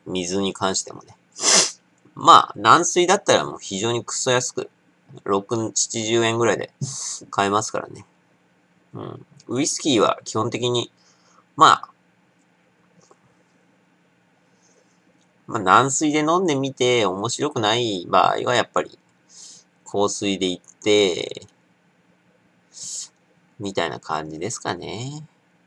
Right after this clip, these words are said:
まあ、基本的には、日本のジャパニーズウイスキーは軟水。スコッチウイスキーとかアメリカンウイスキーは硬水で飲むと美味しいと、俺は思います。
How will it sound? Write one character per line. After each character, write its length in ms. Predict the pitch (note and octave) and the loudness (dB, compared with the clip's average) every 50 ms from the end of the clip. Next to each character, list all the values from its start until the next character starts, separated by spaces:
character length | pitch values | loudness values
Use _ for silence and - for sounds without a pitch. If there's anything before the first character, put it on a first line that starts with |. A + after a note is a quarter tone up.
| _ _ _ - | _ _ _ -6
ま 240 | F3+ D3+ A#2 - | -4 -4 -4 -6
あ、 40 | - - | -8 -12
基 120 | - - | -12 -6
本 240 | - A2 B2+ D3 - | -4 -2 -2 -2 -2
的 240 | - D#3+ F3 G3 G3 | -4 -4 -2 -2 -2
に 100 | A3+ A#3+ | 0 2
は、 240 | G#3 C3+ - - - _ _ _ _ _ _ _ _ _ _ _ _ _ _ - | 2 2 2 0 -4 _ _ _ _ _ _ _ _ _ _ _ _ _ _ -8
日 160 | A2 A2 A2+ A2 | -4 -2 0 2
本 320 | B2+ C#3 D3+ D#3+ D#3+ D#3+ | 2 2 0 0 0 2
の 240 | E3 E3 D#3 - - _ _ _ _ - | 2 2 2 0 -4 _ _ _ _ -14
ジ 140 | G2+ G2 G#2 | -6 -2 -2
ャ 60 | G2+ | 0
パ 180 | G2 - C3+ C#3 | 4 4 4 4
ニ 200 | C#3+ D3 D3+ D3 | 4 2 -2 -2
ー 20 | |
ズ 120 | C#3+ C#3+ D3 | -4 -4 -4
ウ 160 | D3+ D#3 E3 | -4 -2 -2
イ 80 | F3 F#3 | -2 -2
ス 160 | - - - | -4 -4 -6
キ 180 | - E3 D#3+ E3+ | -4 -2 0 2
ー 40 | F#3 | 2
は 80 | A2+ | 2
軟 260 | G#2 F2+ F#2 F#2+ F#2 | 2 2 2 0 0
水。 380 | - - - - F#2+ F2+ - - _ _ _ _ _ _ _ _ _ _ _ _ _ _ _ _ _ _ _ _ _ _ _ _ _ _ | -4 -8 -8 -6 -6 -6 -6 -8 _ _ _ _ _ _ _ _ _ _ _ _ _ _ _ _ _ _ _ _ _ _ _ _ _ _
ス 280 | - - - - - | -16 -14 -12 -12 -4
コ 140 | - D#3 D3+ | -2 0 0
ッ 60 | D3+ - - | 0 -2 -6
チ 120 | - D#3 | -4 -2
ウ 100 | D#3 D#3+ | -2 0
イ 60 | F3+ | -2
ス 140 | - - - | -2 -4 -6
キ 180 | - - B2 G#2+ | -6 -8 -6 -2
ー 40 | - | 0
と 140 | G#2+ G2+ | 0 2
か 220 | G2 G2 D#2 B1+ C#2+ | 4 4 4 4 4
ア 60 | F2 | 4
メ 180 | G2+ A2+ B2+ C3+ | 2 0 0 0
リ 80 | C3+ | 0
カ 160 | - D3 C#3 | 0 0 0
ン 60 | C#3+ D3 | 0 0
ウ 60 | D#3+ | -2
イ 40 | F3+ | -4
ス 140 | - - | -6 -8
キ 140 | - - C#3 | -4 0 2
ー 40 | A#2 | 2
は 80 | F#2+ - | 2 2
硬 240 | - - A2 A#2 | 0 -2 0 0
水 240 | A#2 - - B2 A2+ | -2 -2 -4 -4 -2
で 80 | G#2+ A2+ | -2 -2
飲 60 | A2 | -2
む 300 | A#2+ A2+ G2+ F2+ E2+ - | -2 -2 -2 -4 -6 -4
と 280 | - - B2+ A#2+ - _ _ _ _ _ _ _ _ _ _ _ _ _ _ _ _ _ _ - | -2 0 0 0 -2 _ _ _ _ _ _ _ _ _ _ _ _ _ _ _ _ _ _ -4
美 60 | A2 | -2
味 80 | A2 | -2
し 180 | A2 - - A2+ | -2 -2 -2 -4
い 60 | F#2+ - | -6 -6
と、 180 | - F#2 - - _ _ _ _ _ _ _ _ _ _ | -8 -12 -12 -14 _ _ _ _ _ _ _ _ _ _
俺 220 | - - F#2+ G2 G2 | -10 -6 -2 0 2
は 120 | F#2+ F2+ | 2 2
思 240 | F2 E2+ E2+ F2 E2+ | 2 0 -4 -6 -6
い 60 | D#2+ | -6
ま 140 | D2+ D2+ D2 | -8 -10 -10
す。 360 | - - - - - - - | -10 -12 -12 -12 -14 -16 -20